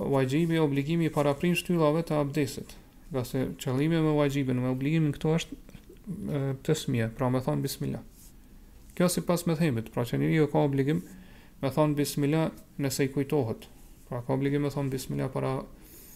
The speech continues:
abdesit nëse i kujtohet. Mirë po ne, kur kemi folë për këtë çështje më herët, në, në një ders për derseve të kaluara, e kemi shpjegu, pra k-, kemi folë që dietar kanë mos pajtime në këtë çështje dhe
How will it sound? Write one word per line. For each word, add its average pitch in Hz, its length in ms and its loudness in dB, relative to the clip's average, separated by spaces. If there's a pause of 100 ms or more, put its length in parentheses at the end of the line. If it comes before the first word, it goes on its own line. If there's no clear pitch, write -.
(220)
abdesit 151 440 0
nëse 151 260 -2
i - 20 -8
kujtohet. 139 540 -4 (220)
Mirë 143 140 -2
po 160 120 0
ne, 170 140 2 (140)
kur 147 140 -4
kemi 147 200 0
folë 160 200 -2
për 139 140 -2
këtë 143 160 0
çështje 143 260 -4
më 123 120 0
herët, 156 340 -4
në, 135 80 -6 (300)
në 131 100 -2 (420)
një 139 140 -2
ders 143 300 -4 (920)
për 131 140 -2
derseve 139 360 2
të - 80 -12
kaluara, 156 400 2 (800)
e 143 100 -2
kemi 165 220 2
shpjegu, 151 360 0 (240)
pra 147 380 0
k-, - 120 -12 (440)
kemi 147 240 -2
folë 156 480 -2
që 135 140 -2
dietar 151 340 0
kanë 147 180 -2
mos 160 160 -6
pajtime 127 440 -2 (960)
në 131 100 -6
këtë 131 240 -4
çështje 139 320 -2
dhe 127 60 -2